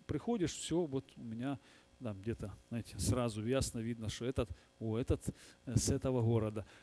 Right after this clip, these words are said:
а это, а ты кто такой? <laughs> Да. Э, я вот царь Вавилона, принес тут как бы, э, подарки, хочу Бога тоже прославить. Хорошо, проходи. Вот, но смотри, к вечеру, а вечера нету.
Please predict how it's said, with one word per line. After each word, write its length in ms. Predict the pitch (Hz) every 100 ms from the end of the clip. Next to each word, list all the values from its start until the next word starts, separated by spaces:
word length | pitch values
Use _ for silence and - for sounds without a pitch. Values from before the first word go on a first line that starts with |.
| -
а 140 | 135
это, 240 | 156 139 147
а 40 |
ты 140 | -
кто 200 | 190 -
такой? 380 | 143 135 - 110
<laughs> 680 | - 165 196 202 180 - -
Да. 280 | 151 156 151 - - - -
Э, 240 | 131 120
я 260 | 135 226 233
вот 200 | 160 -
царь 380 | - 220 202 - - - - 160 - - - - -
Вавилона, 760 | 208 202 220 269 269 190 156 - - - - -
принес 420 | - 220 226 233
тут 200 | - 208 - -
как 180 | 151 139
бы, 280 | 127 120 98 - - - -
э, 220 | 147 147 123
подарки, 580 | 135 147 208 226 - 185
хочу 360 | 165 - 196 180
Бога 300 | 139 185 165
тоже 280 | 165 147
прославить. 500 | 147 127 - 101 107
Хорошо, 560 | - 277 302 - 165 147 -
проходи. 500 | 190 - 151 120 123 - - -
Вот, 240 | 131 -
но 120 | 185
смотри, 300 | 220 175 156
к 80 | -
вечеру, 460 | 147 - 147 131 107 - -
а 80 | -
вечера 320 | 110 107 107
нету. 320 | 101 101 -